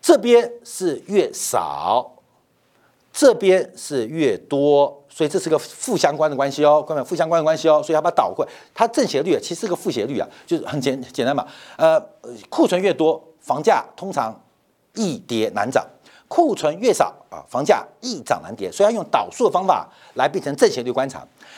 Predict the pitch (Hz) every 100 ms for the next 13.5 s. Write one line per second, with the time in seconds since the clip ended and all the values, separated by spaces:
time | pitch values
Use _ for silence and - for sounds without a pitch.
0 | - 370 - - 151 - - 226 180 131
1 | 220 202 - 311 175 226 208 - - 120
2 | 123 170 151 - - 208 247 185 110 131
3 | - 131 208 120 165 - - - 208 -
4 | 160 - 240 120 117 120 135 139 - _
5 | _ - 302 185 156 156 170 - - -
6 | - 175 120 113 107 107 _ _ _ _
7 | _ _ _ _ _ 247 285 285 226 156
8 | 160 - _ _ _ - 110 117 156 110
9 | 95 139 107 104 - - _ _ _ _
10 | _ _ _ 208 226 185 135 143 113 -
11 | 101 101 104 113 85 104 95 98 - 113
12 | 98 110 - 117 87 127 113 87 - _
13 | _ _ _ _ 76